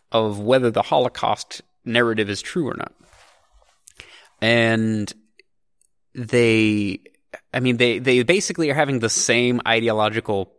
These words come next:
platform, like, they have the same ideological point, which is that Jews are bad. But because of the different, the, the one is sort of lacking,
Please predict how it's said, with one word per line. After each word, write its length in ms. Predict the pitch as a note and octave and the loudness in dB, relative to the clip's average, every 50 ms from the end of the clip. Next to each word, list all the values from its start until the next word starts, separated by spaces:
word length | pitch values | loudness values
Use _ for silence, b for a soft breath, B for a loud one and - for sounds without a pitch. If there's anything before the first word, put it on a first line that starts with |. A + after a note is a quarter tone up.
| _ - | _ -10
platform, 560 | - - F#2 - - - - E3+ F3 F3+ F3 | -4 -2 -2 -2 -2 -4 -4 -2 -2 0 0
like, 140 | D3 A2+ - | -2 -2 -2
they 80 | - G#2 | -2 -2
have 80 | A2 | -2
the 80 | A2 G#2+ | -2 -2
same 260 | - C3 A#2+ A2 G#2 - | -2 -2 -2 -2 -2 -2
ideological 560 | - A#2 G#2+ G#2+ G#2+ G#2 G#2 G2+ - - F#2+ | -2 -2 0 0 0 0 -2 -2 -4 -8 -10
point, 480 | - - - - - A2 C3+ D3+ - - | -12 -12 -14 -8 -4 -2 -2 -2 -2 -2
which 200 | A2+ G2+ - - | -4 -4 -4 -6
is 160 | G2+ G2+ G2+ | -8 -8 -6
that 300 | G2+ G2+ G2+ G2 - _ | -4 -4 -4 -4 -6 _
Jews 300 | - - A2 A2 A#2 A2+ | -10 -6 -4 -4 -2 -2
are 100 | A2+ G2 | -2 -2
bad. 360 | F2 F#2+ F#2+ G#2+ B2 D3 E3+ B B B B B B B B B B B B B B - A2+ G#2+ - _ _ _ _ _ | -2 0 -2 0 0 -2 -6 B B B B B B B B B B B B B B -14 -14 -14 -14 _ _ _ _ _
But 500 | - E3 D3 B2 - - - - - - _ _ _ _ _ _ _ _ _ _ | 2 2 2 2 -2 -6 -8 -12 -14 -14 _ _ _ _ _ _ _ _ _ _
because 540 | - A#2+ - - - - - D#3+ D#3 C#3+ C3+ | -14 -12 -10 -10 -8 -2 2 2 2 2 2
of 220 | D3 C3+ A#2+ A#2+ A#2 | -2 -2 -2 -4 -6
the 60 | A2 | -8
different, 800 | F#2+ F#2 G2+ G#2 - - C3 A#2+ - - - B2+ C#3+ - - G#2 | -8 -8 -14 -10 -2 0 0 0 0 -2 -2 -2 -2 -2 -2 -4
the, 260 | G#2 G#2 G2+ F#2 E2+ | -4 -2 -2 -2 -2
the 80 | - - | -4 -6
one 240 | G#2 A2+ A#2+ C3+ C3 | -6 -2 0 2 2
is 100 | A#2+ G#2+ | 2 2
sort 160 | - D3 B2 | 2 0 0
of 100 | G#2+ F#2+ | 0 -2
lacking, 720 | G2 - - G#2+ A2+ - - B2+ C3 C#3 C#3 C#3+ D3 D3 | -6 -6 -2 -4 -4 -4 -6 -10 -10 -8 -10 -10 -10 -12